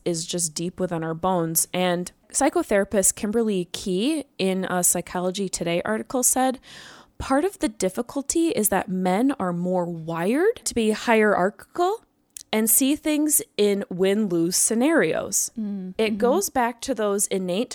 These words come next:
Speaker 1: hunter skills that allow a man to singularly focus on killing their prey and to beat the other hunters to it first."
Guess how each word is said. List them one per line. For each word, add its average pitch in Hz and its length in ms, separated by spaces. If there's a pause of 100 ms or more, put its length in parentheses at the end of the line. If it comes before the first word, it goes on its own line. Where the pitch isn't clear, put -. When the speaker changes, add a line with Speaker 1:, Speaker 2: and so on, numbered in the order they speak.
Speaker 1:
hunter 220 300
skills 170 600
that 185 280
allow 185 400
a 294 60
man 185 340
to 185 180
singularly 269 920
focus 214 460 (100)
on 220 280
killing 170 580
their 165 200
prey - 520 (220)
and 240 240
to 254 100
beat 214 540
the 240 260
other 196 300
hunters 165 540
to 156 260
it - 160
first." - 720